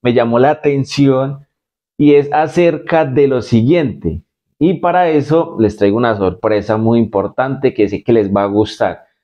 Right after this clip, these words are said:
Y la pregunta es, y quiero que la respondan, ¿ustedes qué prefieren? ¿Perder una final de Copa Libertadores con Independiente Medellín en el Atanasio Girardot, una final de la Libertadores,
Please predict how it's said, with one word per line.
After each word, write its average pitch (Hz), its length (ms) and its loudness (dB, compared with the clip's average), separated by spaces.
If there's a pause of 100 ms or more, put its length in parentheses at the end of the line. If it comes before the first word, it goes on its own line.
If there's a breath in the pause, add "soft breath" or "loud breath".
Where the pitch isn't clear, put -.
(240)
Y 202 100 0
la 214 180 2
pregunta 165 800 -2
es, 143 260 2
y 139 100 -2
quiero 139 220 0
que 143 100 -2
la 117 100 2
respondan, 107 680 -4
¿ustedes 175 440 -2
qué 185 160 0
prefieren? 139 720 -2 (800)
¿Perder 139 840 0 (220)
una 170 380 2
final 139 880 0
de 120 160 2
Copa 139 300 -2
Libertadores 139 920 0
con 135 160 -2
Independiente 123 720 0
Medellín 131 480 0
en 160 80 -2
el 147 100 0
Atanasio 120 540 -2
Girardot, 165 540 2
una 165 280 2
final 160 360 0
de 139 100 2
la 190 120 4
Libertadores, 123 1160 0